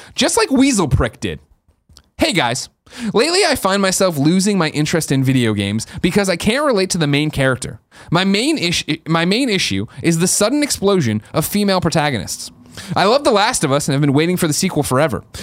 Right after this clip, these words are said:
Seeing as how Ellie is now the main playable character, I find myself uninterested in playing the game.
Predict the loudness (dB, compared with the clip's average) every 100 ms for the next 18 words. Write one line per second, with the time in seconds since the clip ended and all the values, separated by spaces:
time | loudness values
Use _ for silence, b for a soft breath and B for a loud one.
0 | -6 0 2 2 0 0 2 2 2 2
1 | 2 2 2 0 0 0 2 0 0 0
2 | 0 -2 B -2 0 0 0 0 0 -2
3 | -2 0 0 0 0 -2 -2 0 0 0
4 | 0 0 -2